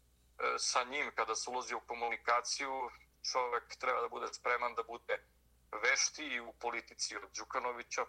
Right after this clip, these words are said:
pa evo, Abazović se pokazao da je u tom smislu veštiji, iako je u interesu Crne Gore, a svakako jeste, da potpiše temeljni ugovor sa Srpskom pravoslavnom crkvom. O,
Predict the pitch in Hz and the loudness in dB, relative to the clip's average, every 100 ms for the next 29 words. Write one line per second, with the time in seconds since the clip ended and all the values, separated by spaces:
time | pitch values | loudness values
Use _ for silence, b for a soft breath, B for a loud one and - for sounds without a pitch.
0 | - 110 113 - 107 - 110 110 - - | 4 4 4 4 4 4 -2 -4 -6 -6
1 | - - 104 107 113 107 - _ _ _ | -4 0 0 2 2 0 -4 _ _ _
2 | _ _ _ 113 110 107 - 117 107 117 | _ _ _ 2 2 0 0 0 0 -4
3 | 107 - 95 104 117 - - 143 139 131 | -6 -6 -4 0 2 0 -2 -2 -2 -2
4 | - _ - 113 110 104 120 110 107 101 | -8 _ -14 -2 0 0 -2 0 0 0
5 | - _ 123 117 117 113 117 - - 110 | -6 _ -10 -8 -4 -4 -4 -6 -6 -4
6 | 107 107 110 107 - 117 - - 113 110 | 0 2 4 2 2 -2 -2 -2 0 0
7 | - 110 - _ _ _ _ _ - 113 | 0 -4 -4 _ _ _ _ _ -2 0
8 | 120 117 120 - 113 104 - 110 104 104 | 0 -2 -2 2 2 2 2 0 0 -4
9 | 107 101 98 - - - - - - - | -2 0 0 0 0 0 0 -2 -6 -6
10 | - - 110 107 - 110 - 120 - 127 | -6 0 2 2 0 -4 -2 -2 0 -2
11 | 123 - b _ _ _ _ - | -4 -8 b _ _ _ _ -2